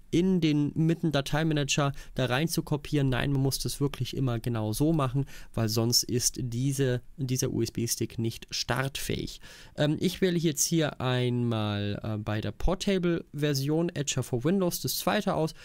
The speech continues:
wähle hier einmal Download aus und dann, ähm,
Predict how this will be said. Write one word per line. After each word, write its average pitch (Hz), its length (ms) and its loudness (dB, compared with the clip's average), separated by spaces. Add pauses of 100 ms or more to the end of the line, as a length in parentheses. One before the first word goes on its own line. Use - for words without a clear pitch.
(200)
wähle 127 200 0
hier 123 160 -2
einmal 107 240 -2
Download 156 520 0
aus 127 360 -2 (260)
und 117 420 -2
dann, 107 380 -4
ähm, 107 280 -6